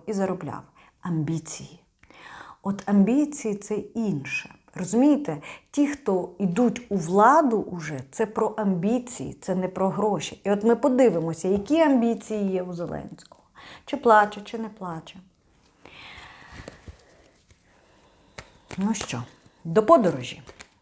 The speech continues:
Значить, карти сьогодні не показую так, як звикли. Беру середнє арифметичне, бо так, хтось кричить: «Показуйте стіл», хтось кричить: «Не пихайте нам в камеру ваші карти, ми вам довіряємо».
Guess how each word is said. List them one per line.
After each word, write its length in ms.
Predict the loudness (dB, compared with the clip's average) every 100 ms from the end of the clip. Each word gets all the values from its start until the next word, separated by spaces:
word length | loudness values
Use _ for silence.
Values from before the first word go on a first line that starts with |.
| -8
Значить, 300 | -2 0 2
карти 340 | 8 8 6 -2
сьогодні 440 | 0 2 4 4
не 120 | 2
показую 520 | 2 4 6 6 2
так, 220 | 0 -2 -2
як 180 | -4
звикли. 380 | -6 -10 -6 -6 -6 -4 4
Беру 360 | 6 8 6
середнє 540 | 2 4 4 4 2 2
арифметичне, 760 | 0 0 -4 -8 -8 -10 -10 -8
бо 80 | -4
так, 240 | -4 -4
хтось 280 | -6 0 0
кричить: 480 | 2 0 0 -2 0
«Показуйте 560 | 2 6 6 4 -2 -4
стіл», 380 | -4 -2 -2
хтось 280 | -2 -4 -6
кричить: 420 | -4 -6 -6 -10 -6
«Не 400 | 0 2 4 2
пихайте 500 | 2 -2 0 0 -2
нам 160 | -2
в 60 | -4
камеру 400 | 2 2 4 2
ваші 260 | 2 0 -4
карти, 360 | -2 -2 0
ми 120 | -2 0
вам 220 | 2 2
довіряємо». 540 | 0 0 0 0 -4